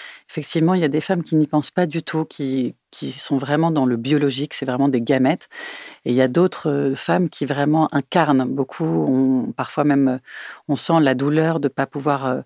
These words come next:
se représenter. Mais qui est cette personne ? Est-ce que je peux en savoir un peu plus ?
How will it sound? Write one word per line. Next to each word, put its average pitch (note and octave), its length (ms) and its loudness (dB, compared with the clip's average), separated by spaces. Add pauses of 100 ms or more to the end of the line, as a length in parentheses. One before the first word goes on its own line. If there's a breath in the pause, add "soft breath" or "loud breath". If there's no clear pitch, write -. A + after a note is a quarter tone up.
(260 loud breath)
se - 140 -4
représenter. D3 800 2
Mais C#3+ 120 4
qui - 260 -8
est D#3 60 -4
cette - 220 -10
personne ? D#3 640 -2
Est-ce C#3+ 140 0
que - 80 -8
je - 80 -6
peux - 80 -8
en C#3 80 0
savoir C3+ 380 -6
un C3 60 -2
peu B2+ 160 -6
plus ? E3+ 580 0